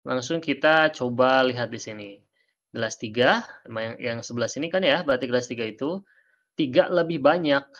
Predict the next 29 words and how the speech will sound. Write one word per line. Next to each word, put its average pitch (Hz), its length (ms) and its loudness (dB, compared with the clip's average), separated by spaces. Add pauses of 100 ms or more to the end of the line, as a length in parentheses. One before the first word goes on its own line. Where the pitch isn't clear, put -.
Nah, 107 460 -10 (880)
dari 123 480 2
gelas 123 640 0 (160)
satu. 151 560 -4 (240)
Nah, 101 320 -14
kalau 117 240 -4
kita 135 240 0
lihat, 180 400 2 (400)
justru 185 400 -2
gelas 147 320 2
satu 127 300 -2
dan 190 160 2
gelas 127 180 2
tiga 127 240 -2
lebih 175 240 0
banyak 120 240 2
mana? 110 320 -6 (560)
Lebih 123 240 0
banyak 123 240 2
gelas 120 240 -4
tiga 165 400 2
ya. 113 400 -2
Nah, 110 460 -2 (640)
tapi 160 300 -2
apakah 143 500 2 (540)
lebih 139 260 4
banyaknya 139 400 2
itu 135 240 -2
tiga, 131 540 0